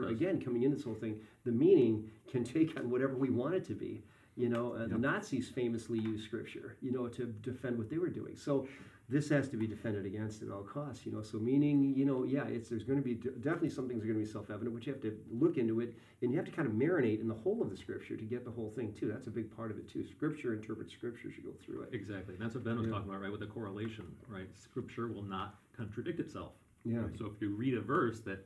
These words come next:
Speaker 2: contradicts something else you've seen,
Speaker 1: Mm-hmm.
Speaker 2: there's gotta be a reconciliation there someplace.
Speaker 1: Yeah. Yeah.
Speaker 3: There has, it has helped me over the years to think about what the Scripture would have meant to the first people who
Speaker 2: Mm-hmm.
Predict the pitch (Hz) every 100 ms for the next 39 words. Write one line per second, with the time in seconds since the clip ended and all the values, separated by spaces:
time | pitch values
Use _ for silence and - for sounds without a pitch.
0 | - - 113 123 - 98 156 - 120 110
1 | 95 139 185 - 101 - 87 90 98 104
2 | 95 98 92 - - 107 110 175 190 180
3 | 180 165 175 170 175 156 90 90 107 -
4 | - 113 98 - - - - 104 101 120
5 | 110 113 107 - 104 98 - 139 139 -
6 | 107 101 92 87 85 87 85 78 76 -
7 | - - - _ _ - 107 98 113 110
8 | 113 104 98 101 - 87 95 110 - 113
9 | 104 - - 104 - 107 87 98 104 98
10 | 92 90 90 90 - 92 82 - - 101
11 | 95 - - 101 92 95 - -